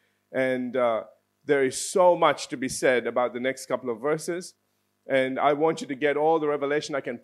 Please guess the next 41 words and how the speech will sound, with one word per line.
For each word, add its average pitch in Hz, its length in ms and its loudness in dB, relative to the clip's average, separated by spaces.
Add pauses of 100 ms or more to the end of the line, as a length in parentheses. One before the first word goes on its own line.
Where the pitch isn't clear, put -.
(100)
possibly 139 400 -4
give 120 240 -6
you. 113 240 -8 (680)
Amen. 147 480 4
So - 160 -4
we 160 140 2
don't 185 80 2
want 165 140 4
to 135 40 -2
lose 151 320 2
this, 135 140 -8
especially 180 460 0
because, 180 480 0 (420)
because 220 340 4
of 220 80 2
its 170 140 0
relevance. 165 400 4
And 156 100 -2
I 160 60 0
think 196 240 -4
this 170 160 -2
is 151 160 -10
really 165 240 2
what 147 200 4
made 147 220 0
the 143 60 0
Apostle 147 400 -2
John 127 460 -4 (180)
unkillable, 139 760 0
if - 80 -20
I 131 80 -4
could 123 220 -8
say 123 220 0
that. 110 240 -4
You 131 100 -6
know, 131 120 -6
they 160 180 0
just 156 400 0
couldn't 151 240 -6
kill 180 240 -4
him. 151 180 -2